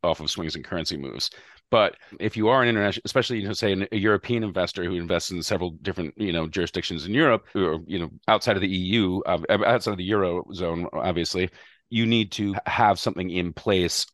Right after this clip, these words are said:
that is a set strategy that is circumscribed by your risk appetite, et cetera, that, uh, informs what kinds of solutions you use and how you deploy them. At the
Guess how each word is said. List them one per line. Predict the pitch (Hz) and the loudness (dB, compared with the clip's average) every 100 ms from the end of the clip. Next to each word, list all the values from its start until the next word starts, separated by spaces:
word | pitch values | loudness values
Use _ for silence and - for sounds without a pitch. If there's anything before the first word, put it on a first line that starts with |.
| 78 | -2
that | 87 85 | 0 2
is | 82 | 0
a | 87 82 82 | 2 0 0
set | - 117 98 | 0 2 2
strategy | - 95 87 85 - 80 78 - - - - | 0 0 2 0 -6 -6 -6 -10 -18 -10 -2
that | 87 82 - _ | 0 0 -6 _
is | 87 80 76 - - | 0 0 0 -2 -4
circumscribed | - 120 104 - 104 87 | 0 0 0 0 0 2
by | 87 | 2
your | 80 | 0
risk | 80 87 - | 0 -2 0
appetite, | 78 - - 85 78 | -2 -2 -4 -2 -4
et | - | -6
cetera, | - 85 76 71 - - - - | -4 0 0 -2 -6 -20 -20 -2
that, | 87 - | 0 0
uh, | 71 62 - | 0 -2 -2
informs | 87 - 95 85 76 - | -4 0 0 0 -2 -2
what | 87 | -2
kinds | - 87 78 | 0 -4 -4
of | 76 | -6
solutions | - 80 85 71 | -4 -4 -6 -6
you | 76 | -2
use | 113 139 120 104 | 2 4 4 2
and | 82 | -2
how | 76 80 | -2 -2
you | 78 | -4
deploy | 76 - 85 | -6 -4 -2
them. | 71 71 - - - _ - | -2 -6 -12 -18 -20 _ -4
At | 101 | -2
the | 92 | -2